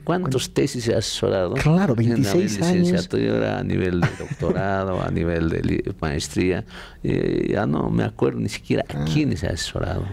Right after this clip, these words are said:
Speaker 2: Mira,
Speaker 1: como
Speaker 2: si,
Speaker 1: tutor de
Speaker 2: si le
Speaker 1: tesis.
Speaker 2: ponemos a uno por mes,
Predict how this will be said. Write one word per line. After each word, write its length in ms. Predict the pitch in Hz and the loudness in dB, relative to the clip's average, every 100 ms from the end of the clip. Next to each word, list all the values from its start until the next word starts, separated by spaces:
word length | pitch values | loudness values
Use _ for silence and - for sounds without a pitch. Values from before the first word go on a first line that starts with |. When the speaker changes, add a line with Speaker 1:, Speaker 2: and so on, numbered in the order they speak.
| - | -2
Speaker 2:
Mira, 320 | 107 107 107 95 | 2 4 2 2
Speaker 1:
como 120 | 92 | 0
Speaker 2:
si, 100 | 87 | -2
Speaker 1:
tutor 360 | 92 - 90 82 | -4 0 2 2
de 80 | 85 | 0
Speaker 2:
si 80 | - | 0
le 60 | 110 | 0
Speaker 1:
tesis. 180 | 107 | 2
Speaker 2:
ponemos 380 | 113 117 139 131 | 2 4 4 2
a 80 | 113 | 2
uno 220 | 123 123 | 4 2
por 260 | - 92 101 | 0 0 4
mes, 420 | 113 175 - | 4 4 0